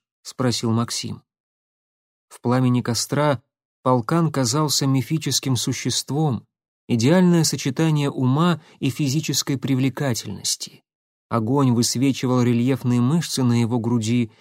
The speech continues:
безупречные черты лица, породистость лошадиного туловища. "Надо сказать", вздохнул Полкан, —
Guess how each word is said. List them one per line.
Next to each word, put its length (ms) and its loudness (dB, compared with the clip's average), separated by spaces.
безупречные 720 2
черты 380 -2
лица, 540 0
породистость 840 0
лошадиного 720 -2
туловища. 920 -8
"Надо 400 4
сказать", 800 -4
вздохнул 580 0
Полкан, — 600 -4